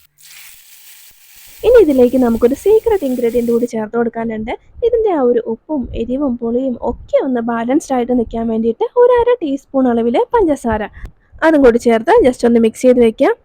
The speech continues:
നല്ല ടേസ്റ്റി ആയിട്ടുള്ള മത്തങ്ങ വെച്ചിട്ടുള്ള ഒരു അടിപൊളി പുളിങ്കറി ദാ ഇവിടെ റെഡി ആയിട്ടുണ്ട്. എല്ലാവർക്കും ഇഷ്ടപ്പെടുന്ന നല്ല ഒരു ടേസ്റ്റുള്ള ഒരു സിമ്പിൾ ആയിട്ടുള്ള കറിയാണ്. ഇവിടെ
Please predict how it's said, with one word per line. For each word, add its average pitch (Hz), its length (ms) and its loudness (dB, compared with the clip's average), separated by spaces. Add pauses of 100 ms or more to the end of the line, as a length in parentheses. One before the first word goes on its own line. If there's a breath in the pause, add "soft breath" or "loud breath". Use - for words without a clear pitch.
നല്ല 269 420 2
ടേസ്റ്റി 254 440 0
ആയിട്ടുള്ള 233 400 0 (180)
മത്തങ്ങ 381 480 4
വെച്ചിട്ടുള്ള 233 440 -2
ഒരു 240 100 -4
അടിപൊളി 277 420 0
പുളിങ്കറി 370 460 2
ദാ 240 100 0
ഇവിടെ 226 240 -4
റെഡി 226 200 -2
ആയിട്ടുണ്ട്. 254 380 -2 (440)
എല്ലാവർക്കും 269 640 0
ഇഷ്ടപ്പെടുന്ന 247 400 -2 (100)
നല്ല 240 240 -4 (140)
ഒരു 277 180 -4
ടേസ്റ്റുള്ള 254 560 -4
ഒരു 508 180 2
സിമ്പിൾ 359 360 -4
ആയിട്ടുള്ള 240 300 -6 (100)
കറിയാണ്. 240 420 -4 (340)
ഇവിടെ 269 160 2